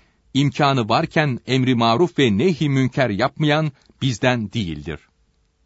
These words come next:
Sekiz, nehy münker.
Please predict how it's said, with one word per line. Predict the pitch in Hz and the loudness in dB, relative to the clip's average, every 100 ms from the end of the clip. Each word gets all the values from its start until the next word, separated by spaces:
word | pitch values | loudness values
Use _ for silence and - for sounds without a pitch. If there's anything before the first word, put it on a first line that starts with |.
| _ _ _ _ _ _ _ _ _ _ _ _ | _ _ _ _ _ _ _ _ _ _ _ _
Sekiz, | - 143 139 101 - _ _ _ _ - | -4 -2 -2 -6 -10 _ _ _ _ -2
nehy | 160 214 196 | 0 2 2
münker. | 185 151 120 107 76 | 2 2 0 -4 -8